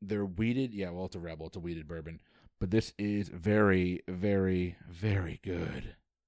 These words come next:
Uh, if you have a chance to get it, uh, you don't, because it's gone. They don't have any more. But, uh, Rebel in general, any-, anything really from Luxor Distillery is a, a solid pick, but the Rebel's really good.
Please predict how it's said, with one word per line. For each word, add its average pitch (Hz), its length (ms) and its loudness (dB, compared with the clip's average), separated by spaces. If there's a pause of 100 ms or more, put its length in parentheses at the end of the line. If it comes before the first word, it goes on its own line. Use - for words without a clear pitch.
(600)
Uh, 92 280 -4
if 95 120 -6
you 90 100 -6
have 92 80 -4
a 87 60 -8
chance 104 340 -4
to 101 160 -6
get 127 200 4
it, 180 280 2 (160)
uh, 117 100 -6
you 143 160 -2
don't, 175 340 2
because 135 240 0
it's 160 120 0
gone. 147 340 2
They 113 80 0
don't 139 100 -2
have 185 140 0
any 151 120 0
more. 85 280 -8 (520)
But, 113 160 2
uh, 101 100 4
Rebel 113 380 4
in 107 140 -2
general, 104 340 -2
any-, 180 240 2
anything 180 360 2
really 135 180 4
from 113 180 -4
Luxor 117 300 0
Distillery 110 500 -2
is 92 140 -6
a, 82 200 -8 (480)
a - 80 -16
solid 98 380 -2
pick, 95 220 -2
but 85 100 -8
the 92 80 -8
Rebel's 87 420 -6
really 78 260 -8
good. 58 320 -10